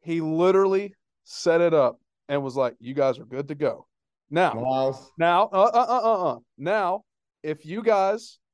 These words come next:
Speaker 1: were ready to go, like, and if you were, if we're all in this, you all did your part, you did your part, Miles, you did your part, I did my part. My part did not involve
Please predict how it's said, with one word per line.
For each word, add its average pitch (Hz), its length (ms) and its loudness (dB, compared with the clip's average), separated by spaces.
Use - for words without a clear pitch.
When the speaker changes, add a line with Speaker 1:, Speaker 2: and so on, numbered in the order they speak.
Speaker 1:
were 143 180 -4
ready 143 280 0
to 220 120 -10
go, 196 460 -2
like, 135 240 -4
and 139 220 -6
if - 80 -20
you 147 100 -2
were, 151 160 -2
if 143 100 -8
we're 165 160 2
all 175 200 4
in 175 60 -6
this, 165 340 -6
you 143 180 -4
all 170 100 4
did 170 200 -4
your 190 100 -6
part, 208 340 -4
you 254 180 -2
did 196 200 0
your 208 140 -4
part, 208 360 0
Miles, 170 320 0
you 180 60 -12
did 185 100 -8
your 190 140 -2
part, 190 320 0
I 180 140 0
did 170 140 -8
my 156 180 -4
part. 139 280 -12
My 156 300 0
part 190 380 0
did 156 120 -4
not 165 180 -4
involve 143 460 -4